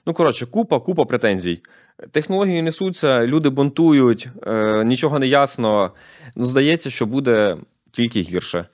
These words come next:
Але всім доведеться змиритись, бо цю машинку не відмотати. Доу проводить перші офлайн-мітапи у Львові. Їх буде цілих два. Одинадцятого червня буде по Q A, тринадцятого червня буде по девопсу.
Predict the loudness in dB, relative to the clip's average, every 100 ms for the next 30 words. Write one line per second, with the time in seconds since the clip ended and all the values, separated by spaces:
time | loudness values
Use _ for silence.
0 | -20 -20 _ _ -6 0 2 0 -2 -2
1 | 0 0 -2 -2 -2 -2 -6 0 2 2
2 | -2 -8 -12 -12 -12 -12 -4 -4 -4 -8
3 | -6 -2 0 0 -2 -2 -4 -8 -14 -18
4 | _ _ _ _ _ _ _ _ _ _
5 | _ _ _ _ 2 4 6 2 -2 -2
6 | 0 2 0 -2 0 4 4 2 -6 -4
7 | -4 2 2 4 2 2 0 0 0 2
8 | 2 -2 -4 -14 _ -20 -2 0 2 0
9 | 0 0 0 2 0 0 -6 -8 0 2
10 | 4 0 -2 -2 -2 -2 -4 -2 0 0
11 | 0 -2 0 0 2 0 _ -4 0 0
12 | -2 -6 -2 -2 -2 -2 -2 -2 0 0
13 | 0 -2 -4 -8